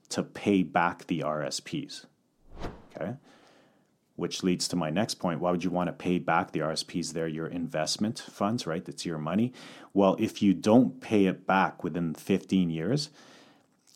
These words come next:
something like on the fifteenth year or, yeah, that January of that year, whatever the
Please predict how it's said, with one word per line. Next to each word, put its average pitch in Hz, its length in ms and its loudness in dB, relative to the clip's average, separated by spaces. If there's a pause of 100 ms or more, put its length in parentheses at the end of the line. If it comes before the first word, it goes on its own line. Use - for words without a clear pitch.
(120)
something 120 440 6
like 78 120 -6
on 107 180 4
the 95 60 2 (180)
fifteenth 120 520 6
year 107 420 8 (100)
or, 78 320 0 (460)
yeah, 73 160 0 (180)
that 98 180 8 (260)
January 101 480 6
of 85 140 0
that 95 240 4
year, 92 420 4
whatever 85 360 -2
the 85 80 -6